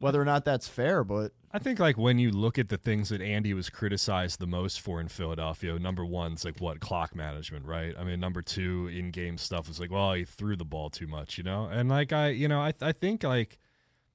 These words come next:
Speaker 2: he won his ring last night kind of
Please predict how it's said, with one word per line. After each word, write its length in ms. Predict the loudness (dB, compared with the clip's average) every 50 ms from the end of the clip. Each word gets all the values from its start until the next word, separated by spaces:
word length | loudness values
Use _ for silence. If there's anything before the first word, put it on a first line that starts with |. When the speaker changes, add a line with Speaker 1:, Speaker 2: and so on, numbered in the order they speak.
| _ _ _ -4
Speaker 2:
he 160 | 0 2 2
won 400 | 4 4 2 4 4 4 4 4
his 220 | 2 2 0 0
ring 260 | 0 0 0 0 0
last 320 | 0 0 0 0 -2 -2 -2
night 400 | 0 0 0 0 -2 -4 -6 -10 _ _ _ _ _ _ _ _ _ _ _ _ _ _ _
kind 300 | -2 0 2 2 2 4
of 340 | 2 2 2 0 -4 -8 -14